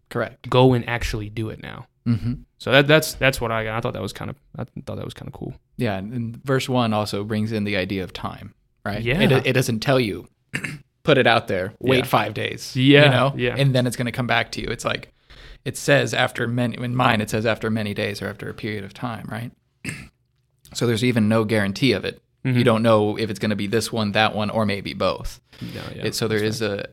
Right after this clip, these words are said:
Speaker 1: asset of faith, and not even just, like, the, the, the actual thing, but also just the time itself. Like, you just don't know.
Speaker 2: Yeah, yeah. It kinda, um, goes to that.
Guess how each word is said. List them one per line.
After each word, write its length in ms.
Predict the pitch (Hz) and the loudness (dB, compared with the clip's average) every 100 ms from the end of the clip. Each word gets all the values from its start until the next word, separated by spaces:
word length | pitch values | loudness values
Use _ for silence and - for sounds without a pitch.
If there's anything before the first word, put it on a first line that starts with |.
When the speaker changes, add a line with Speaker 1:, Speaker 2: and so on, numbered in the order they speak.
| - | -2
Speaker 1:
asset 300 | 113 104 107 | 0 0 -2
of 120 | 98 | -2
faith, 340 | - 110 110 110 | 0 0 0 -2
and 80 | |
not 160 | 104 104 | 0 0
even 220 | 107 107 | 0 -2
just, 200 | 101 98 | -2 -2
like, 300 | 104 95 - _ - - - _ - | -4 -6 -10 _ -20 -20 -20 _ -18
the, 440 | - 110 101 92 92 | -10 -2 0 0 -2
the, 260 | 104 95 98 - | -4 -4 -6 -10
the 100 | - | -4
actual 440 | 85 107 - 104 92 | 0 0 0 -4 -4
thing, 420 | - 120 95 95 | -2 0 0 0
but 140 | 95 | -2
also 260 | 95 95 98 | -2 -2 -4
just 240 | 95 95 | -6 -6
the 80 | - | -8
time 380 | - 107 98 87 | -6 -4 -4 -4
itself. 520 | 69 - - 160 - - | -8 -6 -6 -8 -12 -14
Like, 160 | - | -10
you 80 | 104 | -8
just 160 | 95 95 | -8 -6
don't 180 | 78 | -6
know. 280 | 80 82 87 _ _ _ _ _ _ | -6 -10 -10 _ _ _ _ _ _
Speaker 2:
Yeah, 300 | 117 123 123 117 _ _ | -8 -6 -6 -10 _ _
yeah. 140 | 127 127 - _ _ - | -12 -12 -14 _ _ -6
It 120 | 131 | -2
kinda, 460 | 139 151 160 117 120 | 2 2 2 0 0
um, 380 | 113 110 110 - _ _ _ _ _ - | -2 -6 -10 -16 _ _ _ _ _ -6
goes 260 | 120 117 | -4 -4
to 80 | - | -6
that. 260 | 113 107 | -6 -6